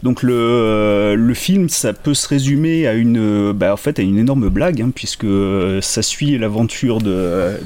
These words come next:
d'une abeille qui vient de passer son diplôme et qui cherche du boulot. Et, euh, les seuls boulots dans la ruche, ben, ça lui convient pas. Lui, il veut vivre sa vie et, euh, et parcourir le monde.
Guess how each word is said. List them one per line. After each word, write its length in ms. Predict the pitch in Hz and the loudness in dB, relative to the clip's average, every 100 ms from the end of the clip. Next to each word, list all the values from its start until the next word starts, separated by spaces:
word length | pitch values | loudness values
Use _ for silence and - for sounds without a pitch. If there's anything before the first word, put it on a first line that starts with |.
| 110 | -4
d'une 200 | 123 113 | -2 0
abeille 420 | 120 131 135 113 - - - - - - - - | -2 0 0 -2 -6 -12 -12 -14 -6 -2 -2 -2
qui 140 | - 131 | -4 0
vient 180 | 139 139 | 2 0
de 100 | 123 | 0
passer 240 | 117 135 | -2 -2
son 140 | - 127 | 0 0
diplôme 460 | 107 - 131 185 180 - - - - - - - - | -2 -2 0 0 -4 -12 -20 -20 -20 -20 -20 -14 -6
et 60 | 135 | -6
qui 160 | - | -4
cherche 260 | 131 170 135 | -2 0 0
du 100 | 123 | 0
boulot. 460 | 113 110 139 196 - - | 2 2 2 0 -2 -2
Et, 200 | 110 110 | 0 2
euh, 520 | 107 98 98 95 92 | 2 2 2 2 2
les 100 | 98 | 0
seuls 200 | 113 165 | 0 0
boulots 280 | 135 120 135 | 0 0 0
dans 120 | 139 | 0
la 140 | 110 98 | 0 0
ruche, 340 | 151 180 - - | 0 -2 -2 -2
ben, 160 | 110 | -2
ça 140 | 110 120 | 0 -2
lui 100 | 131 | -2
convient 320 | 147 113 104 | -2 -2 -2
pas. 180 | 151 147 | -2 -2
Lui, 140 | 139 | 0
il 60 | 117 | 0
veut 80 | 110 | -2
vivre 200 | 123 - | -2 -4
sa 180 | 113 | -2
vie 400 | 104 117 156 156 | -2 0 0 2
et, 160 | 120 107 | 2 0
euh, 380 | 92 87 87 80 | 0 0 0 0
et 80 | 95 | -2
parcourir 400 | - - 147 120 | -4 -6 -2 0
le 120 | 107 | 0
monde. 240 | 101 92 | 0 0